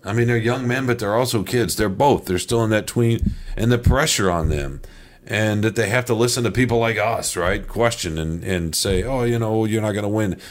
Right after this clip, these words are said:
Just everything that goes with that. And I know there's a lot of great that goes with that too, but sometimes we forget that. And so to be right next to 'em, especially Kenneth Walker was right next to him,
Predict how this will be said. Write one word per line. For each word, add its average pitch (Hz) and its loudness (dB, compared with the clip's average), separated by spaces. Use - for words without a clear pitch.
Just 123 -2
everything 180 2
that 123 2
goes 113 4
with 98 2
that. 92 4
And 104 -4
I 117 2
know 151 2
there's 135 2
a 117 0
lot 117 2
of 92 -2
great 95 0
that 90 -10
goes 90 0
with 90 0
that 85 -4
too, 95 -2
but 95 -2
sometimes 165 2
we 120 6
forget 87 0
that. 73 -6
And 101 0
so 123 0
to 101 -2
be 131 0
right 113 4
next 104 -2
to 82 -4
'em, 80 -6
especially 123 0
Kenneth 92 0
Walker 90 4
was 76 0
right 92 2
next 85 -2
to 80 -6
him, 80 -2